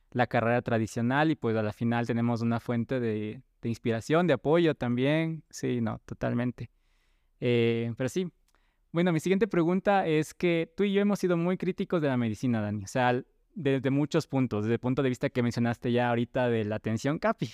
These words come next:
<laughs> de la atención sanitaria que hay en, en el país, pero también la educación médica. La educación médica sí es un problema súper, súper grande. Em, pues, desde la formaci-, desde cómo la gente se mete a estudiar medicina sin saber lo que va a pasar en sus vidas,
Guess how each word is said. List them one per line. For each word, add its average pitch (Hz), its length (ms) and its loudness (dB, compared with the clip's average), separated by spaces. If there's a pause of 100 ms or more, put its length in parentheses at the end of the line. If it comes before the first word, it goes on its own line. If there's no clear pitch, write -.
(120)
<laughs> 160 200 -10 (440)
de 131 100 0
la 127 100 4
atención 135 880 0
sanitaria 160 760 0
que 127 160 -2
hay 123 200 0
en, 123 120 -2
en 123 160 -6
el 113 100 -2
país, 143 500 2
pero 127 200 0
también 160 260 0
la 208 40 4
educación 131 420 -2
médica. 123 480 -4 (120)
La 131 100 -4
educación 131 380 -2
médica 143 380 0
sí 131 180 -2
es 127 80 0
un 139 100 0
problema 123 520 0
súper, 143 420 -2
súper 127 280 -2
grande. 139 400 0 (460)
Em, 113 600 2
pues, 127 340 -4 (340)
desde 131 240 2
la 123 160 2
formaci-, 120 460 -2
desde 123 280 -2
cómo 170 500 0 (160)
la 131 140 -4
gente 139 360 -2
se 143 140 -4
mete 135 160 0
a - 20 -18
estudiar 139 180 0
medicina 131 220 0
sin 127 100 -2
saber 120 240 0
lo 139 100 2
que 123 100 -4
va 117 80 2
a 117 80 -2
pasar 147 360 0
en 151 80 0
sus 143 180 -4
vidas, 139 580 0